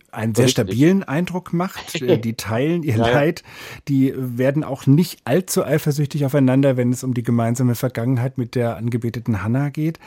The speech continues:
Speaker 1: Ist das eine Geschichte, die mit zwei Frauen genauso erzählt werden könnte, oder ist das so ein, so ein Jungsding, diese
Speaker 2: Das ist
Speaker 1: Männerfreundschaft mit Bier von Kneipe zu Kneipe?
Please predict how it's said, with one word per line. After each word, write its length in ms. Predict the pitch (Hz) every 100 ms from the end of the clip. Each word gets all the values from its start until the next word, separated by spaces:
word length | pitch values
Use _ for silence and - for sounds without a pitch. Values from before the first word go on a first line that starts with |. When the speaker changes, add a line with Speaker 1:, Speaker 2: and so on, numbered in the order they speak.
| - - - - -
Speaker 1:
Ist 240 | - -
das 140 | 175 -
eine 100 | 196
Geschichte, 480 | 165 - 160 - 143
die 220 | 156 147
mit 260 | 139 135
zwei 320 | - 135 120 117
Frauen 600 | - 110 113 175 190 160
genauso 640 | 123 113 110 160 175 190
erzählt 500 | - - - 165 165
werden 240 | 170 170 165
könnte, 320 | 151 160 160
oder 220 | 139 131
ist 200 | 131 -
das 200 | 131 -
so 80 | 131
ein, 320 | 120 120 120
so 100 | 123
ein 80 | 117
Jungsding, 800 | 110 113 104 - - 110 98 90
diese 300 | 98 95 101
Speaker 2:
Das 120 | 95
ist 360 | - - - -
Speaker 1:
Männerfreundschaft 920 | 104 107 113 - 107 107 117 98 -
mit 320 | 101 98 - 117
Bier 460 | 98 110 104 104
von 180 | - 104
Kneipe 400 | 101 104 95 92
zu 160 | - 110
Kneipe? 540 | 104 87 82 87